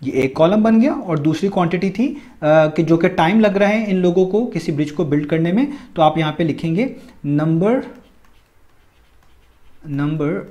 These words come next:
of days, और ये वही days हैं जो कि चाहिए होंगे, अ, किसी bridge को build करने में। तो इस चीज़ का ख्याल रखिएगा, number of days से मुराद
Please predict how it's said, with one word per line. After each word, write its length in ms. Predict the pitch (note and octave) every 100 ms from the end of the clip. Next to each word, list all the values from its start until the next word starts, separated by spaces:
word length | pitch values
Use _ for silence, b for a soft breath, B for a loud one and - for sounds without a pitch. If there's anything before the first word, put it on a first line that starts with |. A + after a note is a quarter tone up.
| -
of 220 | D3 A3 - - - _ _ _ _ _ _ _ _ B2
days, 380 | B2 D3 G#2+ - - - _
और 80 | D3+
ये 140 | F3+
वही 280 | G3 F3 G#3
days 280 | A3+ G#3 E3+
हैं 140 | A#3+
जो 100 | G3+
कि 100 | -
चाहिए 360 | F#3+ F3 D#3 F#3
होंगे, 380 | G3 D#3+ A#3+ - B B B B B - - _ _ -
अ, 140 | D3
किसी 260 | D3 E3+ G3
bridge 220 | D#3 D#3+
को 140 | A3
build 220 | E3 D3+
करने 260 | D3 C3 A2+
में। 140 | A2
तो 100 | B2+
इस 200 | C#3+ E3
चीज़ 140 | G#3 F#3+
का 100 | G#3+
ख्याल 280 | - F#3 A3
रखिएगा, 320 | G#3 G#3+ B3
number 300 | B3 E3+ E3+
of 80 | F#3
days 220 | D#3 D#3+
से 140 | D#3+
मुराद 400 | F#3 E3+ E3+ E3+